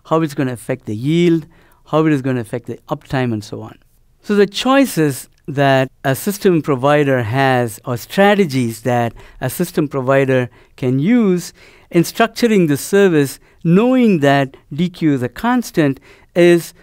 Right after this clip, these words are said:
when the server is saturated, they can do cost-based admission control. You pay more, you get more. <laughs> That may be one way to do it. Or priority or value-based admission control.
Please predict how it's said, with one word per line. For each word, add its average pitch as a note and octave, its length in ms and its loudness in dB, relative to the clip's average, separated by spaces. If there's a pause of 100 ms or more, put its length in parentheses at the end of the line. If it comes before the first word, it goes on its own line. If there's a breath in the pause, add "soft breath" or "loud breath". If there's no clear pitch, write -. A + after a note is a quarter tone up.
(140)
when F3+ 340 2
the E3+ 100 2
server B3 300 2
is E3+ 140 4
saturated, C#3 840 -2 (580 soft breath)
they D3+ 140 2
can D3 220 2
do C#3+ 120 0
cost-based D#3 920 0
admission C3+ 440 -4
control. A2+ 380 -8
You G#2+ 140 -6
pay D3+ 200 0
more, E3+ 280 2
you A#2+ 200 -8
get C3+ 260 -2
more. A2+ 360 -6 (140)
<laughs> - 200 -20
That C3 180 -6
may C#3+ 100 2
be C3 120 -2
one B2+ 260 0
way B2 120 -2
to A2+ 80 -4
do G#2+ 160 -8
it. B2 220 -8 (400 soft breath)
Or D3+ 240 0 (300)
priority F3+ 760 2
or C3+ 160 -4
value-based D3 960 0
admission A#2+ 400 -6
control. A2 480 -10